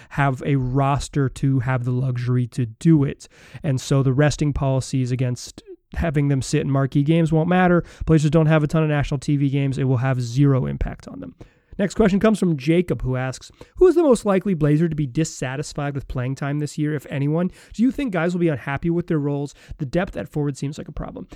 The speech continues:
Yeah, they definitely have, a, when healthy, they definitely have, a, have more guys who can play on a given night than can, than can help. Uh, who's dis-, mi-, most dissatisfied? My guess is it'll be someone like Derek Jones Junior, who might end up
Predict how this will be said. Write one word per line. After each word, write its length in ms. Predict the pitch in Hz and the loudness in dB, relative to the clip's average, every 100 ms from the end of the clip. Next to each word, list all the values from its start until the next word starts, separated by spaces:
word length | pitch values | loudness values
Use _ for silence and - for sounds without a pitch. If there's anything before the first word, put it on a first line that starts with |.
| - - | -10 0
Yeah, 120 | 277 | 2
they 60 | |
definitely 280 | 175 214 254 | 4 4 4
have, 100 | 262 | 2
a, 180 | 214 208 | 2 -2
when 260 | 180 180 226 | 0 2 2
healthy, 440 | 247 277 - 143 | 0 -2 0 -2
they 80 | 131 | 0
definitely 260 | 156 175 196 | -2 -2 -4
have, 320 | 185 165 165 | -4 -8 -6
a, 40 | |
have 180 | 156 151 | -4 -4
more 340 | 151 170 202 | -2 0 0
guys 460 | 190 160 165 170 165 | -2 -2 -2 -2 -4
who 80 | 165 | -4
can 160 | 160 | -6
play 160 | 147 156 | -4 -4
on 80 | 151 | -4
a 40 | |
given 260 | 143 143 143 | -4 -4 -4
night 300 | 135 135 135 | -4 -6 -6
than 180 | 131 131 | -6 -6
can, 340 | - 127 127 - _ _ _ _ _ _ - | -8 -8 -10 -14 _ _ _ _ _ _ -8
than 240 | 147 143 | -6 -4
can 140 | 139 127 | -6 -10
help. 460 | - 139 - - _ _ _ - - | -8 -12 -12 -18 _ _ _ -12 -2
Uh, 300 | 147 143 143 - - | 0 0 -2 -6 -2
who's 260 | - 311 233 | 6 6 4
dis-, 340 | 170 247 - 180 | -2 -4 -4 -6
mi-, 320 | 180 214 233 - | 2 2 2 0
most 320 | 190 220 - | 0 0 0
dissatisfied? 1080 | 196 - 160 147 190 - - 196 196 196 - - - - | -4 -2 -4 -2 -4 -6 -6 -4 -2 -4 -8 -20 -10 0
My 140 | 196 | 0
guess 280 | 185 214 - | 2 -2 -2
is 220 | 254 196 - | -4 -4 -2
it'll 160 | 190 | -2
be 100 | 185 | -2
someone 460 | 170 - 165 175 165 | -4 -2 0 0 0
like 260 | 151 147 | -2 -4
Derek 240 | 131 143 143 | -4 -4 -2
Jones 280 | 156 147 127 | -2 -2 -4
Junior, 500 | - 139 165 180 175 | -4 -2 0 0 0
who 100 | 151 | 0
might 200 | 147 156 | 0 0
end 140 | 151 | 0
up 160 | 139 | -4